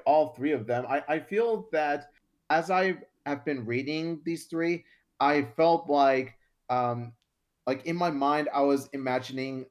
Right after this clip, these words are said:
a actual Loud House episode, like, when I read all three of them, and I'm excited to read the fourth one.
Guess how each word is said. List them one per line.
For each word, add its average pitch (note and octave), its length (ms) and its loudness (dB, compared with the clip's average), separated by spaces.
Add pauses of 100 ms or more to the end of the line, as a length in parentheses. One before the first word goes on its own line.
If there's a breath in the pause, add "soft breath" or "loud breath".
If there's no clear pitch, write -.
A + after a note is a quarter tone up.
(220)
a A#2 280 -2 (140)
actual C3 400 0
Loud A#2+ 240 4
House A#2+ 360 2
episode, A#2+ 680 0 (360 soft breath)
like, A2+ 460 0
when B2 140 -2
I A#2 380 0
read A#2+ 260 2
all A#2 280 0 (100)
three A2+ 160 -4
of G#2+ 80 -4
them, A2 180 -4
and C3 100 -6
I'm E3 120 0
excited F#3+ 420 0
to D#3 160 2
read C#3 180 -2
the - 60 -6
fourth - 320 -10
one. - 160 -20